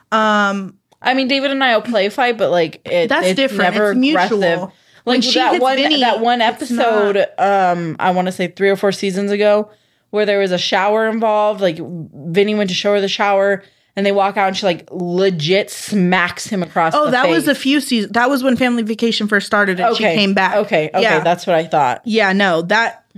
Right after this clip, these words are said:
Speaker 1: but she's always putting her hands on him, and I'm like, "Leave him alone. Like,
Speaker 2: Yeah.
Speaker 1: that's not okay. Just because he can't put his hands back on you, like, no,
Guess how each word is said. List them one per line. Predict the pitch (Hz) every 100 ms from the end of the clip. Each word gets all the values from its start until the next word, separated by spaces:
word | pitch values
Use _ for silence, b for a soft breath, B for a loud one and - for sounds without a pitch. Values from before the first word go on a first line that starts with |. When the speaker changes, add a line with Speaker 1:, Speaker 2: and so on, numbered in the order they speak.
| - 269
Speaker 1:
but | 269
she's | 302 302 254
always | 226 262 294
putting | 269 247
her | 233
hands | 214 226 202
on | 196
him, | 196 170
and | 196
I'm | 208
like, | 220 214 214 _ _ _ _
"Leave | 220 294 320
him | 330 370
alone. | 339 254 269 339 349 202
Like, | 190
Speaker 2:
Yeah. | 160 151
Speaker 1:
that's | 151 156
not | 254 294
okay. | 285 320
Just | 226 220 277
because | 254 247
he | 254
can't | 240 247
put | 226
his | 202 220
hands | 226
back | 202 196 220
on | 226 208
you, | 214 277
like, | 285 208 196 214
no, | 247 285 190